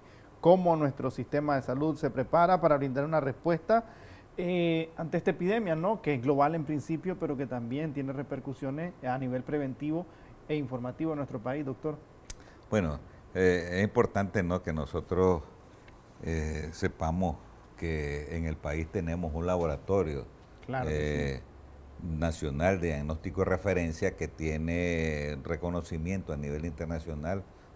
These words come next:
Speaker 2: por parte de la Organización Panamericana de la Salud y la Organización Mundial de la Salud,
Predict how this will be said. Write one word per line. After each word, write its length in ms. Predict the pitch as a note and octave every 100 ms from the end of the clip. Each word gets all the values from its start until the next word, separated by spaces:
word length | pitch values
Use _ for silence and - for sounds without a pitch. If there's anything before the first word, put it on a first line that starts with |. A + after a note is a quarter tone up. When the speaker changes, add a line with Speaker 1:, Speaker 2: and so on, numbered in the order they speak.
| -
Speaker 2:
por 160 | D#2+
parte 380 | C#2+ E2 D2 -
de 60 | D2+
la 40 |
Organización 500 | D2+ D2 C#2 C2+ E2+
Panamericana 720 | D#2 F2 D#2 C#2+ C#2 D#2 D#2 E2+
de 40 |
la 140 | F2
Salud 340 | D#2 D#2 D2+ F#2
y 40 |
la 100 | G2
Organización 420 | D#2+ D2 C#2+ E2
Mundial 260 | E2+ D#2+ F2
de 80 | D#2+
la 120 | C#2+
Salud, 420 | C#2+ C#2+ G2+ G2